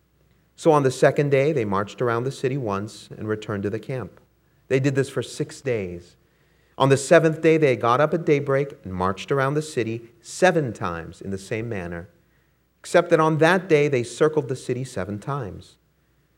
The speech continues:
The seventh time around, when the priests sounded the trumpet blast, Joshua commanded the army, "Now shout, for the Lord has given you this city."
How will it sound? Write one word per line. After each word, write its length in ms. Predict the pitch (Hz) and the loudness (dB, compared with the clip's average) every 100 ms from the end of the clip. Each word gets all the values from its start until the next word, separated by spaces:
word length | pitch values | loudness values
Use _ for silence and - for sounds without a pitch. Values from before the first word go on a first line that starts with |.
| _ | _
The 80 | 113 | -8
seventh 400 | - 170 180 175 | 6 6 8 0
time 280 | - 180 175 | 2 4 6
around, 340 | 165 156 156 | 6 4 2
when 120 | 139 | 2
the 60 | 120 | 0
priests 460 | - - 175 - - | -2 -4 -4 -6 -8
sounded 420 | - 160 165 151 | 2 2 4 0
the 80 | 160 | 0
trumpet 420 | - 151 151 - | 0 -2 -2 -2
blast, 440 | 147 135 135 - _ _ _ _ _ | 0 0 -4 -12 _ _ _ _ _
Joshua 600 | - 143 143 151 160 151 | 4 8 8 6 2 0
commanded 500 | 151 139 131 127 127 | 0 -2 0 0 -2
the 120 | 123 | 0
army, 460 | 117 110 110 107 107 - _ - | 2 2 -2 -6 -10 -18 _ -6
"Now 420 | 120 123 95 87 - | 2 2 2 -2 -10
shout, 640 | - - 170 120 92 - - _ _ - _ _ _ _ | -12 0 4 4 2 -6 -20 _ _ -20 _ _ _ _
for 120 | 143 | 6
the 120 | 131 | 6
Lord 800 | 123 139 160 165 165 165 156 151 - - | 6 4 6 6 6 4 2 -8 -18 -4
has 180 | 139 110 | -4 -2
given 320 | 123 120 117 | -2 -2 -2
you 120 | 110 | -4
this 200 | 104 101 | -6 -8
city." 400 | - 95 92 92 | -10 -10 -10 -12